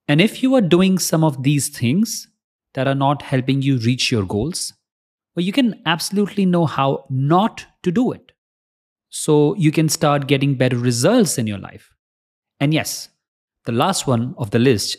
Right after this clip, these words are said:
is really a game changer. So make sure to go through the complete list. Well, let's start with the first one. The very first reason is people are not specific. Now, how often you have heard people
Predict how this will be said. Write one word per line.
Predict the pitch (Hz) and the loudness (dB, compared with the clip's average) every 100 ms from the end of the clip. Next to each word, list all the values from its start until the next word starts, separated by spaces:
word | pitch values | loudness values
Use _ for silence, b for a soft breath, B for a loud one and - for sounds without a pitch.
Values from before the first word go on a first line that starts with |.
| - | -4
is | 123 101 101 104 | -2 -2 -4 -2
really | 117 143 127 107 107 | 2 4 2 0 -2
a | 123 | -4
game | 107 113 107 | 0 0 0
changer. | - 104 98 - - _ _ | -2 -4 -6 -12 -20 _ _
So | - - | -4 -2
make | 110 123 170 | 0 2 2
sure | 170 - 101 110 _ _ _ _ | 0 -4 -4 -8 _ _ _ _
to | - | -6
go | 123 185 | 4 4
through | 202 - 123 - - | 4 0 -2 -4 -6
the | 139 | 0
complete | 135 117 117 95 | 0 0 -4 -4
list. | 98 - - _ _ _ _ _ _ - | -12 -14 -18 _ _ _ _ _ _ -2
Well, | |
let's | 151 160 | 0 2
start | 156 131 | 0 0
with | 110 | -4
the | 104 | -2
first | 123 113 - | -2 -2 -4
one. | 101 - _ _ _ _ _ _ _ _ _ _ _ _ _ _ _ | -14 -20 _ _ _ _ _ _ _ _ _ _ _ _ _ _ _
The | 160 | -4
very | 139 196 269 | 2 2 4
first | - 208 - | 4 2 2
reason | 139 151 165 120 107 | 2 2 4 2 0
is | - 117 117 104 - _ _ - | 0 -2 -2 -6 -14 _ _ -4
people | 190 190 254 220 | -4 0 0 0
are | 156 160 | 2 2
not | 160 156 151 | 4 4 2
specific. | - - - 127 - 110 - - _ _ _ _ _ _ _ _ _ _ _ _ | -4 -6 -2 0 0 -8 -12 -20 _ _ _ _ _ _ _ _ _ _ _ _
Now, | - - - | 0 0 -4
how | - 185 226 | -2 0 2
often | 190 202 - 175 135 | 2 0 0 2 2
you | 135 | 4
have | 147 139 | 4 2
heard | 123 143 156 160 - | 0 2 4 4 0
people | 170 160 101 | -4 -4 -8